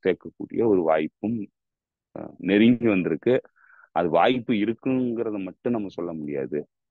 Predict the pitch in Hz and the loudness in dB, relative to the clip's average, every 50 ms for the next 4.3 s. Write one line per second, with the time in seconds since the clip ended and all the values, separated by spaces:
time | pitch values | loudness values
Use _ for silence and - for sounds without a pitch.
0 | _ _ - - 92 92 98 104 87 107 120 135 135 123 98 85 80 80 107 107 | _ _ -2 0 2 4 4 4 4 4 2 2 2 0 0 -2 -2 -2 -2 -4
1 | _ - 101 101 - - - 87 90 87 82 _ - 104 107 - _ - 95 - | _ -8 -10 -10 -10 -10 -10 -10 -8 -10 -10 _ -4 -4 -4 -4 _ -10 -10 -6
2 | - 107 95 90 85 85 - 90 90 92 - - 120 117 110 98 95 92 95 95 | -2 0 0 0 0 0 0 0 0 0 0 -2 0 0 0 -2 -2 -4 -4 -4
3 | 90 87 98 - 101 117 135 127 104 92 90 87 98 104 101 87 78 76 78 - | -6 -8 -8 -8 -4 -2 2 2 2 2 2 2 0 0 -2 -2 -2 -4 -4 -8
4 | _ _ - 110 - | _ _ -8 -8 -8